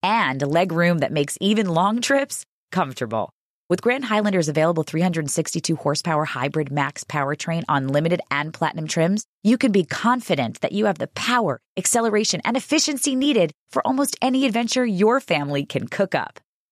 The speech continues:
And you'll get where you're going in style with a modern, spacious cabin that's perfect for both play dates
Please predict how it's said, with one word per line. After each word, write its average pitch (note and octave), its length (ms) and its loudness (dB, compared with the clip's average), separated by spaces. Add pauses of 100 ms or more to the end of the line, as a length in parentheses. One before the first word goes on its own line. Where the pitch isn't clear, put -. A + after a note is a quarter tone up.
And G#3 120 0
you'll D4+ 120 4
get A3+ 160 2
where E3+ 120 4
you're F3 160 2
going D#3+ 300 2
in B2+ 100 -2
style A#2+ 560 -4
with B2 140 -4
a A2 40 -6
modern, D#3 460 0
spacious F#3 400 0
cabin A3 480 -2
that's - 160 -2
perfect - 520 -4
for D#3+ 180 -2
both F#3+ 560 -2
play D3 260 2
dates A3 420 2